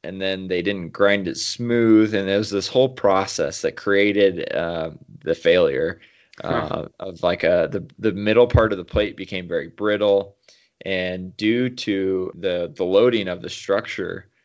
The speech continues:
Speaker 1: um, as it was opened, it created that fracture.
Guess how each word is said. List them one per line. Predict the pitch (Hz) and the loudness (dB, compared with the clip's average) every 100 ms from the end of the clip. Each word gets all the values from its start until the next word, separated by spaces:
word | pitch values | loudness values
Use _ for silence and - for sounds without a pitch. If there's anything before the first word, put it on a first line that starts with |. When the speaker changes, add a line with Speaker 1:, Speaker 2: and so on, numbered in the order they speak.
| _ - | _ -14
Speaker 1:
um, | 82 80 - | -10 -8 -6
as | 73 92 92 | -2 -2 -2
it | 85 | -6
was | 76 92 92 | -2 0 0
opened, | 92 104 107 85 95 - | 2 2 0 -10 -10 -4
it | 95 - | -2 -2
created | - 95 90 90 87 85 | -6 0 2 2 2 0
that | 85 78 | 0 -2
fracture. | - 87 87 - - 80 | -2 0 0 -2 -6 -8